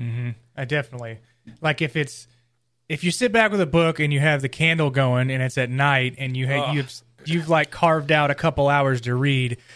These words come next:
Speaker 1: then you can really take it in. But if you're, if you're kinda like me and you're just trying to bust out a chapter every night right before you go to bed and you're already
Speaker 2: Mm-hmm.
Speaker 1: tired, you're not gonna really take it in like,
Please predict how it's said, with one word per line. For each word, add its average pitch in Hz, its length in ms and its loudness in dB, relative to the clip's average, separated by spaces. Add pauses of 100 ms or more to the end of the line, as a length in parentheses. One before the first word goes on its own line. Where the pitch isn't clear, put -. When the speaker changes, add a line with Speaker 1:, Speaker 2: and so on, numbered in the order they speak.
(160)
Speaker 1:
then 143 200 -2
you 175 120 -4
can 190 100 0
really 220 260 4
take 180 300 0
it 147 80 2
in. 135 240 2
But 143 180 0
if 151 160 -4
you're, 240 300 2 (500)
if 180 120 -4
you're 262 80 2
kinda 269 260 4
like 185 220 2
me 175 280 2
and 151 80 -2
you're 151 120 2
just 151 160 0
trying 175 180 2
to 135 160 0 (460)
bust 165 440 0
out 165 160 4
a - 20 -2
chapter 151 540 2
every 143 240 -2
night 143 340 2
right 147 160 0
before 151 280 -6
you 143 60 -4
go 143 120 -2
to 143 80 -2
bed 143 160 2
and 139 80 -4
you're 135 160 0
already 139 220 2
Speaker 2:
Mm-hmm. 117 60 -8 (120)
Speaker 1:
tired, 131 380 2
you're 139 100 -8
not 160 220 -2
gonna 151 140 -6
really 151 220 -4
take 151 300 -4
it 139 80 -2
in 143 220 -2
like, 123 340 -6